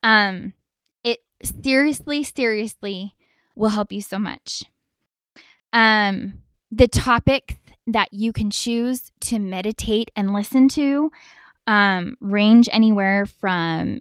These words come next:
adversities and trials, angels, be still, faith, healing, hope, love, pain, and peace. And, um, the creator of Refill My Soul, she is amazing.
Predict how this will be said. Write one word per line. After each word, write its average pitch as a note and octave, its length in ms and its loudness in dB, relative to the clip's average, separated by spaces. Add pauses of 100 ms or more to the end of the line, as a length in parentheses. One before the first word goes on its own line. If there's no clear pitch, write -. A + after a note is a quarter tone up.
(120)
adversities G#3+ 760 -2
and F#3 120 -6
trials, F#3+ 760 -4
angels, G3+ 840 0 (260)
be G#3 240 0
still, A3 640 6
faith, A3 640 -6 (640)
healing, B3+ 640 8
hope, A#3 480 0 (220)
love, A3 520 0 (180)
pain, A3 520 -2 (840)
and G3 240 -8
peace. - 460 -6 (1300)
And, G3+ 800 2 (280)
um, G3 520 -6 (1400)
the A#3 140 6
creator A#3+ 680 4
of G3+ 180 -2
Refill G3+ 340 -6
My F#3+ 200 -6
Soul, G3 340 -8
she G#3 320 0
is A3+ 120 2
amazing. G3+ 640 2